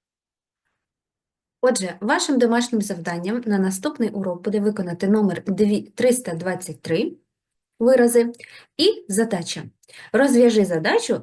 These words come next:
с-, скориставшись поданою схемою. Прочитайте уважненько умову задачі, і ви вже бачите схему. Ми бачимо, що перша дія в нас буде додавання, і ми будемо шукати, скільки банок яблучного варення.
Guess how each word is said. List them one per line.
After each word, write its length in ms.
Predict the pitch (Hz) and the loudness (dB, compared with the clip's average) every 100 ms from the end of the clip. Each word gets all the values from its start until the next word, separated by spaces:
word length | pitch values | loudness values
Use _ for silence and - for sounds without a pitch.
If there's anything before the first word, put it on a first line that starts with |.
| - | -6
с-, 300 | - 226 - | -4 -4 -4
скориставшись 1160 | - - 269 233 196 - 233 330 - 339 339 - _ | -6 -2 2 2 0 -4 -4 -4 -6 -6 -6 -8 _
поданою 680 | - 190 202 214 214 202 202 202 _ | -8 -4 -2 -2 -2 -4 -6 -10 _
схемою. 760 | - - - 175 160 156 151 - _ _ - - - | -12 -10 -6 -4 -4 -6 -10 -16 _ _ -20 -18 -2
Прочитайте 680 | 208 214 220 214 165 160 | 0 2 0 2 -2 -2
уважненько 640 | - 185 165 156 160 165 156 | -6 -4 -4 -4 -4 -4 -4
умову 320 | 170 165 160 | -2 -4 -2
задачі, 480 | 156 156 220 359 - | -2 0 0 0 -2
і 180 | - 220 | 0 2
ви 120 | 214 | 4
вже 220 | 196 175 | 2 -2
бачите 440 | 185 359 - 277 247 | -2 -2 -4 -8 -8
схему. 400 | - 185 160 165 | -6 -6 -6 -2
Ми 160 | 220 | -2
бачимо, 400 | 214 165 - 190 | 0 -2 -6 -10
що 200 | 170 196 | -8 -8
перша 380 | 190 196 190 175 | -2 -2 -2 -6
дія 260 | 165 160 160 | -6 -4 -4
в 60 | |
нас 200 | 160 170 | -6 -8
буде 240 | - 160 - | -10 -8 -4
додавання, 760 | 180 170 156 135 135 190 392 - - - - - | -4 -2 -4 -6 -4 -4 -4 -6 -20 -20 -14 -4
і 80 | |
ми 100 | 254 | 0
будемо 320 | 247 247 240 240 | 2 6 6 4
шукати, 680 | 247 240 254 320 349 381 - _ _ _ _ _ _ _ _ _ _ _ _ _ | 2 0 0 0 0 -2 -4 _ _ _ _ _ _ _ _ _ _ _ _ _
скільки 460 | - - 233 190 170 | -14 -2 0 0 -2
банок 720 | 170 247 453 440 403 - - | -2 0 4 4 2 -2 -8
яблучного 880 | 220 233 208 175 202 240 - 190 196 | 2 4 4 0 -4 -6 -8 -8 -6
варення. 500 | 185 175 165 170 185 | -6 -6 -6 -8 -10